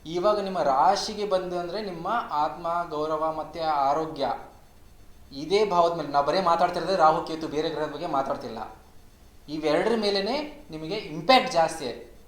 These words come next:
ಒಂದು ನಿಮ್ಮ ಸಪ್ತಮ ಅಸೋಸಿಯೇಷನ್, ಇನ್ನೊಂದು ನಿಮ್ಮ ಆರೋಗ್ಯ ಮತ್ತೆ ಮನಸ್ಸು. ಈ ಕೇತು ರಾಹು ಎರಡೂ ಅಲ್ಲೇ ಸ್ಥಿತನಾಗಿರೋದ್ರಿಂದ ಈ ಭಾವದಿಂದ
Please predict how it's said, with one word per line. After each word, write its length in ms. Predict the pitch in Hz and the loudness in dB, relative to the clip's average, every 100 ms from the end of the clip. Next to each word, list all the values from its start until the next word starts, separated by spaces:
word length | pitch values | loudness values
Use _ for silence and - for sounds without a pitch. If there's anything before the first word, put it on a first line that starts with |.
| - 120 | -18 -6
ಒಂದು 300 | 139 185 208 | -4 -2 -2
ನಿಮ್ಮ 180 | 202 | -2
ಸಪ್ತಮ 680 | 196 160 - 170 143 120 - - | -2 -2 -2 0 0 -2 -6 -10
ಅಸೋಸಿಯೇಷನ್, 560 | - 190 190 160 127 | -6 -4 -4 -4 -6
ಇನ್ನೊಂದು 400 | 120 160 160 165 | -8 -8 -6 -6
ನಿಮ್ಮ 180 | 190 151 | -8 -6
ಆರೋಗ್ಯ 480 | 156 127 143 139 147 | 0 2 2 -2 -6
ಮತ್ತೆ 260 | - - 165 | -10 -8 -8
ಮನಸ್ಸು. 540 | 113 131 - 110 - - - - - - - - | -8 -8 -10 -14 -20 -20 -20 -20 -20 -20 -20 -14
ಈ 80 | 120 | -14
ಕೇತು 440 | - 165 160 175 | -8 -8 -6 -2
ರಾಹು 240 | 156 143 | 0 0
ಎರಡೂ 280 | 139 135 160 | -2 -6 -2
ಅಲ್ಲೇ 280 | 135 139 170 | -2 -2 -6
ಸ್ಥಿತನಾಗಿರೋದ್ರಿಂದ 760 | - 139 139 135 131 127 123 131 180 - - - - | -8 -8 -6 -6 -6 -6 -8 -6 -6 -8 -18 -20 -16
ಈ 200 | 160 220 | -8 -6
ಭಾವದಿಂದ 500 | 180 180 180 170 160 | 2 2 4 0 -4